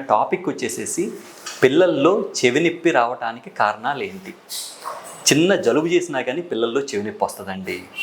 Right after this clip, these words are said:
లేదా ముక్కు వెనకాల అడినాయిడ్ అనే టిష్యూ పెరిగినా పిల్లల్లో చెవి నొప్పి వస్తుందండి. చెవిలో ఏదన్నా గుబిలి కానీ ఏదన్నా పేరుకుపోయినా కానీ చెవి నొప్పి వస్తుందండి. నెక్స్ట్ వచ్చేసేసి ఏదన్నా ఫారిన్ బాడీ అంటే ఏదన్నా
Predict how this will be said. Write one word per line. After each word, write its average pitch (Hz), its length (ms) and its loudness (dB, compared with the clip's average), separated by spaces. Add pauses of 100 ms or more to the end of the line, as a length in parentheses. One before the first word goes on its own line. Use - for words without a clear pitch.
(320)
లేదా 120 260 4 (260)
ముక్కు 180 340 4
వెనకాల 147 340 2 (140)
అడినాయిడ్ 147 520 -2
అనే 120 140 -4 (100)
టిష్యూ - 280 -4 (120)
పెరిగినా 104 380 2 (340)
పిల్లల్లో 107 440 2
చెవి 208 180 -2
నొప్పి 202 200 -4
వస్తుందండి. 180 460 -8 (960)
చెవిలో 151 320 6 (100)
ఏదన్నా 117 240 2 (120)
గుబిలి 139 340 0
కానీ 110 240 -4 (200)
ఏదన్నా 113 280 0 (180)
పేరుకుపోయినా 120 680 0
కానీ 123 160 -2 (120)
చెవి 107 180 -2
నొప్పి 110 200 -2
వస్తుందండి. 90 500 -8 (560)
నెక్స్ట్ 135 340 2
వచ్చేసేసి 127 640 2 (500)
ఏదన్నా 120 220 4 (100)
ఫారిన్ 123 420 4
బాడీ 98 240 4 (300)
అంటే 104 200 2 (120)
ఏదన్నా 104 260 0